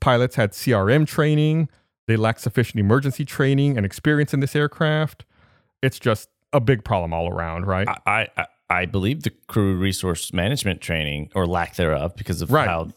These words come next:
Speaker 2: they weren't listening, didn't communicate. Then, yeah.
Speaker 1: Yeah, they had poor communication, uh, no memory items, no checklist. It was just bad.
Speaker 2: Everything Gus loves.
Speaker 1: Yeah, oh God. Everything I love about
Speaker 2: <laughs>
Speaker 1: aviation.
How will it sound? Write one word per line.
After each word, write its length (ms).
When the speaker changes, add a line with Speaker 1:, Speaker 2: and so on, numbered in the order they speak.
Speaker 2:
they 380
weren't 320
listening, 460
didn't 180
communicate. 720
Then, 200
yeah. 260
Speaker 1:
Yeah, 160
they 100
had 140
poor 160
communication, 1080
uh, 280
no 200
memory 340
items, 400
no 140
checklist. 880
It 80
was 300
just 200
bad. 340
Speaker 2:
Everything 360
Gus 280
loves. 460
Speaker 1:
Yeah, 260
oh 280
God. 240
Everything 240
I 40
love 160
about 200
Speaker 2:
<laughs> 80
Speaker 1:
aviation. 520